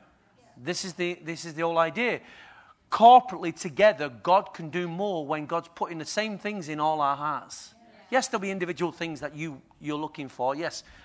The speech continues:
But predominantly, God needs to mobilize us as one house. And the only way He mobilizes us is by putting the same things in our hearts.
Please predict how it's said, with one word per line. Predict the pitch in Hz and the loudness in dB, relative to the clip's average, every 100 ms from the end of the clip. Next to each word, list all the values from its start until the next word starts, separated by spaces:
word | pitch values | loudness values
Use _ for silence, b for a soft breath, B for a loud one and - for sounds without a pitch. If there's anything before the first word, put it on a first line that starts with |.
| b | b
But | - - - - | -6 -6 -10 -10
predominantly, | 180 143 208 233 185 139 143 B B - | -4 6 6 6 -2 -6 -6 B B -14
God | 135 180 220 202 | 2 6 6 4
needs | 202 190 | -8 -8
to | - | -6
mobilize | 170 208 208 185 143 135 135 | 0 0 2 0 0 -2 -8
us | 131 | -10
as | 143 | -10
one | 127 175 170 | -4 -2 -2
house. | 175 180 143 | -2 -2 -4
And | 139 135 | -10 -6
the | |
only | 202 254 | -6 -4
way | 254 | -4
He | 240 | 0
mobilizes | 226 269 254 196 151 139 | 0 0 0 0 -2 -8
us | 139 | -12
is | 139 | -6
by | 123 139 | -2 -2
putting | 185 165 | -2 -8
the | 147 | -8
same | - 202 208 | -4 -4 -6
things | 214 175 | -10 -8
in | 147 | -8
our | 143 135 | -6 -4
hearts. | 135 117 - - | -6 -8 -12 -18